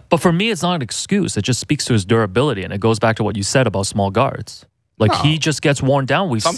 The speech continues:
Speaker 1: seen
Speaker 2: you
Speaker 1: him.
Speaker 2: just get beat. Sometimes you don't have anything. That's what it looked like. Chris
Speaker 1: Sure.
Speaker 2: Paul had nothing. There was plays in the first half where he would run a pick and roll with JaVale.
Speaker 1: Mm-hmm.
Speaker 2: And then instead of Chris attacking that, that, that, that scenario, he would just give up the easy, the quick pass to JaVale, even though there was no double team, no pressure on him.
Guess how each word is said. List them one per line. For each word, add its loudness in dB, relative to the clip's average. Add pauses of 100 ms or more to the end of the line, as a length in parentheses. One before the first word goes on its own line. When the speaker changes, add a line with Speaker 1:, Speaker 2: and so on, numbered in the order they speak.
(140)
Speaker 1:
seen 0
Speaker 2:
you -2
Speaker 1:
him. -2
Speaker 2:
just -2
get 0
beat. -2
Sometimes 0
you 0
don't 2
have 0
anything. -4
That's 0
what 2
it 2
looked 0
like. -2
Chris 2
Speaker 1:
Sure. 2
Speaker 2:
Paul 2
had -2
nothing. -2 (260)
There 4
was 2
plays 2
in -2
the -2
first 0
half -2 (380)
where 2
he 2
would 2
run 2
a 0
pick 0
and 2
roll -2
with -4
JaVale. -2 (240)
Speaker 1:
Mm-hmm. -4 (600)
Speaker 2:
And 4
then 0
instead 2
of 0
Chris 0
attacking 0
that, -4
that, -2 (480)
that, 0
that 0
scenario, 0
he -2
would 0
just -4
give 0
up 0
the -4
easy, 0
the -2
quick -2
pass 2
to -2
JaVale, 0
even 0
though 2
there 0
was -2
no 0
double 0
team, -2
no 2
pressure 0
on 0
him. -6